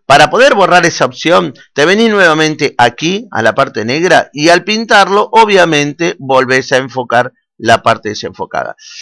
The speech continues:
Y obviamente aquí podés ir dándole más enfoque a las pestañas, a las cejas,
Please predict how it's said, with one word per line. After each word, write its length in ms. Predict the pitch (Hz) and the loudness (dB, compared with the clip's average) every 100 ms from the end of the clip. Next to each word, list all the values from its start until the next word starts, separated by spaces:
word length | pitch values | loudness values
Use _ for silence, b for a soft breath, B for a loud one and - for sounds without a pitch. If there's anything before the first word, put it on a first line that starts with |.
| B | B
Y 140 | 151 | 2
obviamente 680 | 170 175 165 170 165 147 147 | 2 4 2 2 0 -2 -2
aquí 580 | - 147 151 - 190 196 | 2 0 0 -2 0 2
podés 400 | 190 147 143 135 | 0 -2 -2 -2
ir 100 | 151 | -4
dándole 380 | 139 147 147 139 | 0 0 0 -2
más 220 | 131 135 | -2 -4
enfoque 520 | 139 123 143 131 127 120 | -6 -4 -2 -2 -4 -2
a 80 | 127 | 0
las 140 | 113 | -2
pestañas, 920 | - 104 - 165 160 156 151 147 143 B B - | -6 -14 0 4 6 4 2 0 0 B B -2
a 160 | 123 | 0
las 280 | 127 107 - | 2 0 -2
cejas, 1000 | 147 151 151 143 131 - 131 131 131 - | 2 4 6 4 0 2 4 6 4 -2